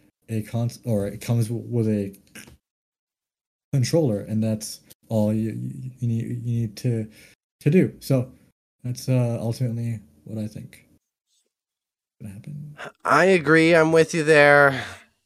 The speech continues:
Speaker 2: I think overall times are a-changing, and I think we're in a very unstable period as we transition into the next form of media as a whole, because we're all learning how to interact with Web three point oh, and we're watching crypto collapse around us as Elon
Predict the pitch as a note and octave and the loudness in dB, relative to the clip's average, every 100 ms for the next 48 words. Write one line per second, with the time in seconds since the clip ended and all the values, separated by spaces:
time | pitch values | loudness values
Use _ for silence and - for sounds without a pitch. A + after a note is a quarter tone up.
0 | _ - - D3 D#3 E3 D#3+ C#3+ C3+ C3+ | _ -20 -6 -2 2 2 4 8 8 8
1 | B2 B2+ B2+ B2+ A#2+ - B2 A#2+ A2 A2+ | 4 0 0 0 -2 0 -2 -2 -2 -4
2 | A2+ G#2+ - - - - - A2 G#2 G2+ | -4 -8 -14 -20 -20 -20 -10 -6 -4 -4
3 | - A2+ G#2+ - - - - - - - | -2 -2 -4 -8 -18 -20 -20 -20 -20 -20
4 | - - - - B2 C3+ A#2+ A2+ A#2 A2 | -20 -20 -20 -16 -4 0 2 0 -2 -2
5 | B2 B2 A#2+ A2 A2+ - B2 G#2+ G#2+ A#2 | 2 4 4 2 0 -2 -2 -2 -4 -2
6 | A2+ G#2+ G2+ G2 F#2+ F#2 G#2 F#2+ G#2 G2 | -2 -2 -2 -4 -6 -8 -10 -8 -8 -8
7 | G2 - G2+ G#2 G#2+ C3+ D3+ E3+ - - | -8 -8 -6 -6 -6 -2 2 0 0 -6
8 | G3 G3 F#3 F3+ C3+ E3+ F#3 F#3 G3 F3 | 0 2 2 0 -2 -2 -2 0 2 2
9 | D#3+ - E3+ D3 F3+ F3+ F3 D#3 C#3+ E3+ | 2 0 0 0 2 2 2 2 0 -2
10 | E3 C#3+ D#3 D3+ D3 D3 D3+ C#3+ D3 C3+ | -2 -4 2 4 4 4 2 2 0 0
11 | C#3 C3+ B2+ D#3+ D#3 D3 C3+ B2+ C#3 - | 0 0 0 -2 0 0 2 4 2 -2
12 | - B2 B2+ B2 C3 D3 C#3+ - C#3 C3+ | -6 -2 -2 0 2 2 0 -2 0 0
13 | - C#3 C#3 C3 D3 D3 C#3 C3 C3 C3 | 0 0 2 2 4 4 2 2 2 2
14 | C3 - - D#3 C#3+ - D3+ - - C#3 | 0 -2 -4 -2 -2 -4 -6 -4 -6 -6
15 | A#2 C#3+ C#3 C3 B2 - C3 A2+ A#2+ A#2+ | -4 -2 0 0 -2 -4 -6 -2 -2 -2
16 | B2 A#2+ A#2+ - A#2 B2 - B2+ C#3 C3 | -4 -6 -6 -6 -6 -6 -6 -4 -2 0
17 | B2+ A2 A2+ A2 | 0 2 2 0